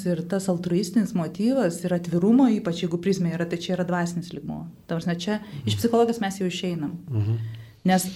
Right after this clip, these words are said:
Speaker 1: atviru būti tada, kai sunku ir kai yra įtampa, jau mes einam apie kažkokį tikėjimą, į tą pusę einam.
Speaker 2: Mhm.
Speaker 1: Apie prasmės gilesnės ieškojimą. Nu, kodėl man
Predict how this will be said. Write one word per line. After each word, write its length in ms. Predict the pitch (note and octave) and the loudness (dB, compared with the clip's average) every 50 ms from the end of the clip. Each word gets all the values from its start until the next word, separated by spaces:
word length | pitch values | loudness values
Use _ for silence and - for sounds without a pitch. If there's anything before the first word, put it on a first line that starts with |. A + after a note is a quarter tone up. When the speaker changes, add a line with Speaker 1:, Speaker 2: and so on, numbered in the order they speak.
| D4 - | -4 -4
Speaker 1:
atviru 480 | A#3 G#3+ - G3 E3+ G#3 G3+ B3 D4+ D4 | -4 -2 -2 0 2 2 4 4 4 4
būti 380 | A3 F3 G3+ B3 C#4+ - - - - | 2 2 2 2 2 2 0 -2 0
tada, 240 | G3 F3+ E3+ B3+ B3+ | 0 2 2 2 2
kai 160 | - G#3+ F#3 | 2 0 -2
sunku 500 | - - E3+ C3+ B2+ B2 - - E4 F4+ A3+ C#3 A#2 - - | -2 -4 -4 -4 -6 -6 4 6 6 8 8 6 4 0 -4
ir 120 | - E3 E3+ | -4 -4 0
kai 200 | - G#3+ A3 A3+ | 2 4 4 6
yra 100 | G3+ E3+ | 4 4
įtampa, 500 | D3 F3 A3 A3+ - C4 A#3+ A3 A3+ F#3 E3+ | 2 2 0 4 6 6 6 6 6 4 2
jau 120 | F3+ G#3+ A3 | 2 2 2
mes 280 | G#3 G3 G3+ G3 G3 | 2 2 0 0 0
einam 260 | F#3+ G3 G#3 G#3+ G3 F#3 | 0 0 2 2 2 0
apie 160 | F3 F3+ F3 | 0 -2 -4
kažkokį 280 | F3 E3+ - - G3 G3 | -6 -6 -4 -4 -4 -4
tikėjimą, 720 | - - - - G3 G#3+ A#3+ A#3 A3+ G3 F3 D#3+ D#3 D3 - | -4 -6 -2 0 4 4 6 6 6 4 2 0 -2 -4 -6
į 40 | E3 - | -4 0
tą 120 | G3+ F#3 F#3+ | 0 0 2
pusę 240 | F#3+ F3 - - B2+ | 0 -2 -2 -2 -4
einam. 300 | B2+ B2+ A#2+ B2+ A#2 A2 | -4 -4 -6 -2 0 0
Speaker 2:
Mhm. 180 | G#2+ G2+ A2 A#2 - - - - - | 2 2 0 -2 -2 -6 -8 -6 -6
Speaker 1:
Apie 320 | D#3+ - F#3+ F3+ E3+ F3 - - - - | 0 4 4 4 4 4 -2 -10 0 2
prasmės 480 | G3 F3 E3+ - G3+ G3 A3+ A3 F3 E3+ | 2 4 4 4 4 4 6 4 4 4
gilesnės 560 | E3+ F#3+ F3 F#3 A#3 A#3+ A#3+ G#3 D#3 D3+ - | 2 2 4 6 4 4 4 2 0 0 0
ieškojimą. 680 | D#3 C#3+ - - - F#3+ F3 E3+ D#3+ D3+ D3 C3+ C#3 | -2 -2 -2 0 2 2 4 4 2 0 -2 -2 -2
Nu, 100 | D#3 E3 | -4 -4
kodėl 400 | - D#3+ D#3 D#3 G#3 B3 C4 B3+ G#3 | -2 -4 -2 0 2 4 4 4 4
man 360 | E3 D#3+ F3+ G3+ A3 A3 | 2 0 0 2 2 2